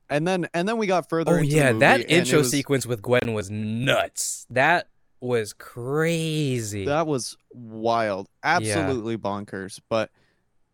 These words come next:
Speaker 1: yeah, I was super confused. And then I got further into the movie and realized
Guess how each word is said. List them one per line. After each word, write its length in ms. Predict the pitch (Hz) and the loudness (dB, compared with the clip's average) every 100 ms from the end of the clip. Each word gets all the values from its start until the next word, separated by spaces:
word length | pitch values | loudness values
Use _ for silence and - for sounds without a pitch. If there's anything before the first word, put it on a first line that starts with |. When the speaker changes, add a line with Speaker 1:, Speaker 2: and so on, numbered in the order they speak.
| _ _ _ - | _ _ _ -4
Speaker 1:
yeah, 260 | 147 139 | 0 2
I 140 | 92 135 | 2 0
was 180 | 135 | -2
super 340 | - 160 151 156 | -4 -4 -6 -6
confused. 640 | 131 - 117 107 104 - - - | -8 -8 -6 -6 -8 -12 -18 -14
And 200 | 113 113 | -8 -4
then 560 | 113 113 110 107 110 110 _ _ _ _ _ _ _ _ _ _ _ _ _ _ - | -2 -2 -4 -6 -10 -14 _ _ _ _ _ _ _ _ _ _ _ _ _ _ -4
I 920 | 117 117 113 113 110 110 110 110 107 - _ _ _ _ _ _ - | 0 0 0 0 -2 -2 -4 -6 -8 -14 _ _ _ _ _ _ -2
got 260 | 123 120 | 0 0
further 320 | - 143 135 135 | -2 -2 0 -4
into 160 | 127 | -4
the 80 | 120 | -4
movie 300 | 120 120 117 | -2 -2 -2
and 100 | 110 | -4
realized 540 | 113 110 107 104 - | -4 -2 -2 -4 -10